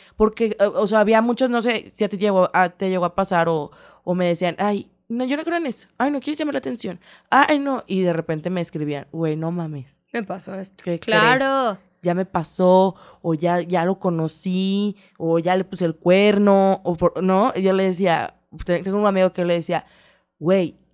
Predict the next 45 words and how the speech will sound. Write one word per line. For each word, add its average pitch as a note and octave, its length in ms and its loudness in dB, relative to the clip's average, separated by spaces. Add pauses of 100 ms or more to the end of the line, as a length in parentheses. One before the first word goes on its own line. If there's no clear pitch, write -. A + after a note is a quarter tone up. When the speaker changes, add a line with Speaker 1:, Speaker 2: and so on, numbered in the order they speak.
(260)
Speaker 1:
aguas, F#3 520 0
porque F3+ 280 -4
vas F3+ 140 2
a A3 60 -2
conocer G3+ 320 0
a F3+ 100 4
alguien F3 360 -2 (280)
que F3+ 160 -4
te E3 260 0
va E3 100 0
a - 40 0
meter G#3+ 220 0
el A3 120 -2
pie, F#3 180 -4
te F#3+ 120 -2
va F3 60 0
a - 20 -2
meter G3 180 -4
el G#3 100 -2
pie F#3 120 -6
para E3+ 220 -8
que E3 100 -12
pierdas D#3+ 240 -4
tu E3+ 80 -10
relación". D3+ 440 -12 (380)
"Ay, F3 180 -2 (300)
estás A3 260 2
loca, F#3+ 340 2
güey". C#3+ 320 -10
O D#3+ 60 -6
sea, F3+ 140 -4
neta, - 240 -2
siempre E4 540 0 (120)
con D4 80 -2
tus - 220 -10
cosas, F3+ 420 0
siempre C#4+ 440 0
Speaker 2:
Siempre D4 200 4
Speaker 1:
queriendo C4+ 160 6
llamar A#3+ 160 8
la A3+ 100 6
Speaker 2:
negativa. A3+ 180 4
Speaker 1:
atención. F3+ 400 0
Ajá. E3+ 440 2
<laughs> - 60 -20